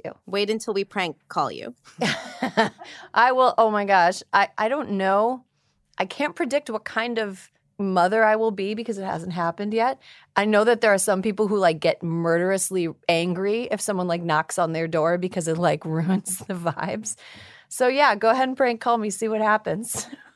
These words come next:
Speaker 1: Okay, house has been kept. That was a long housekeeping. Oh, I wanted to add one more thing. Uh, Virginia voters, Virginia voters, next Tuesday, which is November second,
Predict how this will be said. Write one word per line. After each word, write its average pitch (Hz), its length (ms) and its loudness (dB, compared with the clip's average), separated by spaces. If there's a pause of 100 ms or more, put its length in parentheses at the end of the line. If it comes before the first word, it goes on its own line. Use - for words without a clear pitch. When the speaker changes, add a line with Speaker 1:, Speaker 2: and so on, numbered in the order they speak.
(400)
Speaker 1:
Okay, 330 380 4
house 254 360 2
has 262 120 -6
been 240 140 -4
kept. 262 240 0
That 196 100 2
was 220 80 -4
a 226 60 0
long 214 460 2
housekeeping. 208 720 -4
Oh, 320 160 6
I 240 80 6
wanted 254 260 2
to 254 60 -2
add 220 160 2
one 220 140 -2
more 214 160 -2
thing. 190 400 -4
Uh, 190 160 4
Virginia 214 400 -2
voters, 190 540 0 (400)
Virginia 247 480 0
voters, 214 580 0 (420)
next 214 720 -2
Tuesday, 247 800 -4
which 196 220 -10
is 190 100 -8
November 202 340 -4
second, 185 640 -4